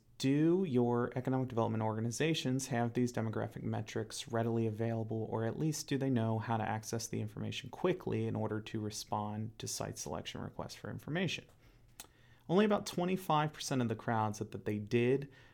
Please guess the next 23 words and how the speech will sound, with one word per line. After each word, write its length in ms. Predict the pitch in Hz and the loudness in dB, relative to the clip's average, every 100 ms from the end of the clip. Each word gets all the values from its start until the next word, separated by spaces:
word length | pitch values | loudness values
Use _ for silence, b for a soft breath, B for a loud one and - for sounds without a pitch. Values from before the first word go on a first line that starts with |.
| B | B
or 140 | 117 | 2
they 80 | 113 | 4
could 320 | 110 - 127 | 2 2 2
get 160 | 107 110 | 2 -4
this 160 | 107 110 | -4 -4
information, 680 | 104 113 131 127 - - - B B B B B B | -4 0 0 0 -2 -12 -16 B B B B B B
which 140 | 117 | 0
was 160 | 135 131 | 2 2
astonishing 640 | 139 - 214 185 - 107 | 0 2 4 2 2 -2
to 80 | 107 | -2
me. 300 | 123 - 131 - - - - - | -6 -8 -12 -14 -20 -20 -14 -10
I 180 | - 113 | -8 -8
think 200 | - 131 | -2 0
it's 160 | 123 131 | 2 2
absolutely 720 | 135 135 139 123 135 143 123 | 0 0 0 4 4 4 2
impossible 880 | 117 113 123 123 123 - 107 104 104 | 2 0 4 4 4 0 -2 -2 -4
to 160 | - 113 | -4 -4
effectively 500 | 107 113 110 113 110 | 0 -2 -2 -2 -2
run 320 | 104 113 113 | 0 0 0
an 120 | 110 | -2
economic 420 | 107 104 104 104 | -4 -4 -4 -4
development 340 | - 117 107 101 | -2 -2 0 -2
organization 760 | 104 107 107 98 107 113 113 | -4 -4 -4 -4 -4 -4 -6